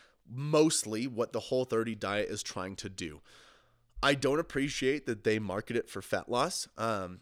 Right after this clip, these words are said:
because in that sense, it's just like any other fad diet where you're eliminating calories, uh, and you're losing body fat because you're eating less, and then all of a sudden you just put a mass-, uh, uh, you know, a magic name on it, and then all of a sudden it's the magic pill or the magic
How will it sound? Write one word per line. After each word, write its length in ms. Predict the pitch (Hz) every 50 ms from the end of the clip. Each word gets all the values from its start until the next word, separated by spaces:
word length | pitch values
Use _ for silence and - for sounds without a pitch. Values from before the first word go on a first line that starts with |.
| _ -
because 640 | 113 117 - - 135 120 117 113 104 107 - - -
in 140 | - 120 113
that 220 | 110 110 107 -
sense, 260 | - - 139 143 -
it's 160 | - 107 - -
just 180 | 113 107 -
like 160 | - 104 - -
any 180 | 95 107 110 110
other 140 | 101 101 90
fad 360 | - - - 92 92 92 87
diet 300 | - 92 92 98 110 - -
where 100 | 117 113
you're 140 | 104 104 101
eliminating 500 | 95 92 98 98 101 101 95 90 98 98
calories, 680 | - - 101 95 95 101 98 98 101 101 101 101 - - - - - - _ _ -
uh, 280 | - 98 98 90 90 -
and 100 | - 113
you're 120 | 110 107
losing 380 | 101 98 107 104 98 104 101 95
body 280 | 87 - 87 92 101 101
fat 320 | - - 107 95 98 90
because 340 | 98 95 - - 104 92 -
you're 80 | 85
eating 200 | 76 101 101 98
less, 360 | 95 90 92 92 92 90 - -
and 140 | - 101 98
then 80 | 95
all 220 | 90 - 95 104 104
of 60 | 95
a 60 | 101
sudden 360 | - - - 98 95 95 92
you 80 | 92 90
just 220 | 92 92 - -
put 120 | - - 104
a 60 | 90
mass-, 340 | 92 95 92 90 87 - - -
uh, 140 | 98 98 -
uh, 100 | - 85
you 140 | 92 107 98
know, 120 | 90 85
a 40 | 76
magic 380 | 92 98 98 92 98 - 92 92
name 280 | 87 87 90 98 95
on 140 | 92 87 90
it, 140 | 92 92 -
and 100 | - 92
then 80 | 92 90
all 120 | 87 85
of 80 | 87 85
a 40 | 85
sudden 320 | - - 95 87 87 87
it's 160 | - 90 -
the 80 | - 90
magic 380 | 87 87 87 90 82 87 - -
pill 240 | - - 95 87
or 100 | 90 87
the 80 | 82 82
magic 460 | 85 85 85 85 87 95 90 - -